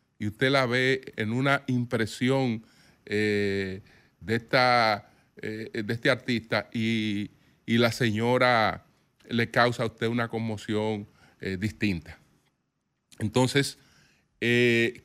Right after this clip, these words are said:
¿qué le permitió, qué permitió eso? Una historia única, porque Washington Heights, eh, o Heights, no, no es nada parecido a lo que era antes. Y ahí evolucionó la comunidad dominicana, pero también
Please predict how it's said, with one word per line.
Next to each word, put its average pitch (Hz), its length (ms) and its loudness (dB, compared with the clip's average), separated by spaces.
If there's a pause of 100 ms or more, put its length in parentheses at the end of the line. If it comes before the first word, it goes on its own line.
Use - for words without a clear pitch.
(120)
¿qué 160 160 4
le 196 140 6
permitió, 175 680 4
qué 175 160 4
permitió 180 560 6
eso? 120 360 4 (220)
Una 165 180 6
historia 147 380 2
única, 170 500 2 (920)
porque 143 1040 4 (400)
Washington 196 680 2
Heights, 170 360 2 (680)
eh, 123 240 0
o 123 180 0
Heights, 156 300 2
no, 156 180 4
no 160 140 2
es 175 120 2
nada 196 440 6
parecido 160 600 2 (1000)
a 131 100 6
lo 143 160 4
que 139 240 6
era 131 260 6
antes. 87 540 -6 (640)
Y 147 120 4
ahí 156 260 6
evolucionó 170 920 4
la 151 120 4
comunidad 120 500 -2
dominicana, 110 640 -2
pero 117 220 -2
también 139 800 2